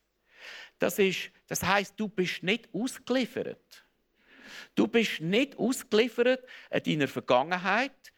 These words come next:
an deinen Vorfahren, an deinen Umständen.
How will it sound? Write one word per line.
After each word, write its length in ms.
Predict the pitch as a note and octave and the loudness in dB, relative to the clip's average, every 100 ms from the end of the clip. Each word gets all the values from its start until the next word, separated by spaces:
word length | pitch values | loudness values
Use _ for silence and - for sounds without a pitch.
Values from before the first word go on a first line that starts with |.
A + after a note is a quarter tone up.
| _ | _
an 140 | - | -4
deinen 260 | D#3+ D#3+ C3 | 0 0 0
Vorfahren, 840 | - D3+ F3 G3+ F#3 F#3 G3+ B3 C4 - _ | 2 2 2 2 4 6 6 2 -2 -10 _
an 120 | D3+ - | -2 0
deinen 220 | E3+ C#3+ | 0 2
Umständen. 760 | - F3+ A3+ - G#3 G#3 C4 | 2 0 0 0 2 2 0